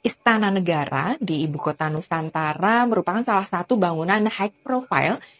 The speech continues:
yang proses pembangunannya harus melalui sejumlah tahapan persetujuan.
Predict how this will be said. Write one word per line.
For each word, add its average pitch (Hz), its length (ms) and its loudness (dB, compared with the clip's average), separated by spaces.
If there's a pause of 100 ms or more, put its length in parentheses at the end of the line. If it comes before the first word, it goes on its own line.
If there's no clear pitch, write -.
(120)
yang 254 240 2
proses 247 480 0
pembangunannya 196 800 2
harus 220 320 -2
melalui 170 400 2
sejumlah 170 720 0
tahapan 185 480 -2
persetujuan. 156 800 -2